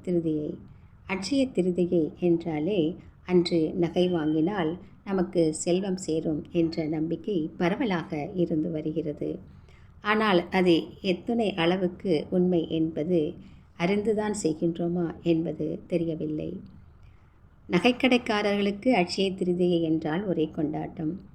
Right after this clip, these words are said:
அவர்களை சுற்றியுள்ள பெரிய பெரிய நபர்களை சென்று ஒரு வாரத்திற்கு முன்பே அழைப்பு விடுத்து விடுகின்றனர்.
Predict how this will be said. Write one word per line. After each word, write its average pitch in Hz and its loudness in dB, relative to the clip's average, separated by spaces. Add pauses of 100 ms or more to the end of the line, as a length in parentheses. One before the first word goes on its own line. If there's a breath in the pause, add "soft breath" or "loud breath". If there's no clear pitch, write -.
(540 soft breath)
அவர்களை 175 2
சுற்றியுள்ள 165 -2 (500 loud breath)
பெரிய 190 2
பெரிய 160 2
நபர்களை 170 0
சென்று 170 0 (600 loud breath)
ஒரு 196 4
வாரத்திற்கு 175 0
முன்பே 165 2
அழைப்பு 175 2
விடுத்து 156 -2
விடுகின்றனர். 156 -2